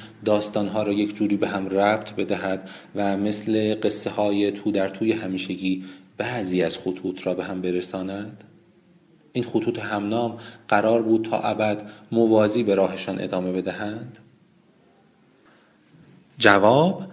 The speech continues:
در یک روز صبح تابستانی معلوم شد،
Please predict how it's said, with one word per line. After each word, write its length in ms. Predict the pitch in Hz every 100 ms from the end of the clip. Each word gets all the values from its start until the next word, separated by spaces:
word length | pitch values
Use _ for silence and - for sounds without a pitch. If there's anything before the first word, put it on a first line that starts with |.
| -
در 180 | 107 104
یک 200 | 110 160
روز 340 | - 135 135 - -
صبح 680 | - - 147 147 - 127 131
تابستانی 800 | 131 98 92 90 - 95 90 95
معلوم 460 | 82 73 76 78 85
شد، 360 | - 78 76